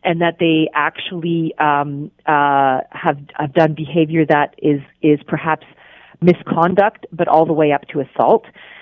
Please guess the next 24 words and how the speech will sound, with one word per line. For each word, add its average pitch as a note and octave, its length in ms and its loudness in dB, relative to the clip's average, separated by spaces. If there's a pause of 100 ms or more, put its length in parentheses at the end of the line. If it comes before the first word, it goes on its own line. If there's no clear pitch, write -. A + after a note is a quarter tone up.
(200)
Um, E3+ 440 -2 (320)
I F#3 120 0
wish G#3+ 200 2
they A3 60 2
would G#3+ 120 0
have - 140 -4
canceled F#3+ 300 -2
their F3 120 0
tour, D#3+ 420 2 (200)
um, D3 400 -2
and D3+ 200 -4
just D3+ 180 -2
said, D3 220 0
"You D3+ 80 -4
know D#3+ 100 2
what, C#3+ 320 2
we're C#3+ 140 -2
gonna C#3 240 -4
take - 280 -6
some C#3+ 120 -8
time C#3 260 -4
and, C3+ 260 -6
and C3+ 160 -4
do C#3 100 -2